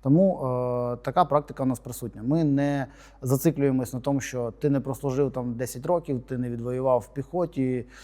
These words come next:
е, ти не можеш йти, е, далі. Ні, якщо ти відповідаєш, твій життєвий досвід, е, відповідає, е, можливості управляти іншими людьми, е, робити це якісно, люди в тобі бачать лідера і авторитета, ми тебе будемо розвивати.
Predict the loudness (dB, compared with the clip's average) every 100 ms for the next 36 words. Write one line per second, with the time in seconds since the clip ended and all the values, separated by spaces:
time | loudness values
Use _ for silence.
0 | -20 -4 0 0 6 6 6 4 -2 -6
1 | -6 -4 -4 -8 -8 -8 -6 -6 -6 2
2 | 2 2 -4 0 2 2 0 -6 -4 0
3 | 0 -2 -6 -4 6 6 6 0 -6 0
4 | 2 0 0 2 2 0 -2 -4 -6 -10
5 | -12 -20 -20 -8 -4 -2 0 0 2 4
6 | 2 0 -6 -8 -6 -4 -4 -4 -4 -4
7 | 0 2 6 6 6 -2 -8 -8 2 4
8 | 4 2 0 -4 -4 -6 -4 2 2 2
9 | -4 -14 -20 -6 -2 2 2 2 0 -6
10 | 2 4 4 2 -6 -6 -6 -2 0 -2
11 | -4 -4 0 0 -2 -4 -2 -2 -4 -6
12 | -6 -6 -4 -6 -4 -4 -4 -6 -6 -8
13 | -4 -2 -2